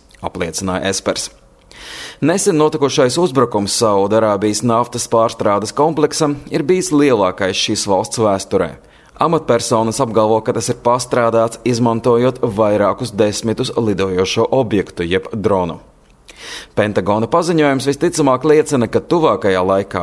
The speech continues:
Vašingtona negatavojas veikt atbildes triecienus pa Irānas objektiem. Šāda iespēja tika apspriesta jau vairākas dienas, radot satraukumu starptautiskajos tirgos.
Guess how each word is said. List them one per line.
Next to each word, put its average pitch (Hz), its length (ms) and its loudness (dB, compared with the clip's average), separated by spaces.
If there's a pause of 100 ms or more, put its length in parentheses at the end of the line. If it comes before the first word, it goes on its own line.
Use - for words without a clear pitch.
Vašingtona 143 720 0
negatavojas 104 880 0
veikt 104 400 0
atbildes 90 560 -2
triecienus 131 680 0 (180)
pa - 160 -2
Irānas 92 480 0
objektiem. 101 640 -2 (580)
Šāda 92 320 -2
iespēja 117 560 0
tika 113 160 0
apspriesta 113 640 -2
jau 107 220 2 (100)
vairākas 95 560 0
dienas, 127 400 0 (320)
radot 135 400 2
satraukumu 113 800 0
starptautiskajos 104 880 -2
tirgos. 95 480 0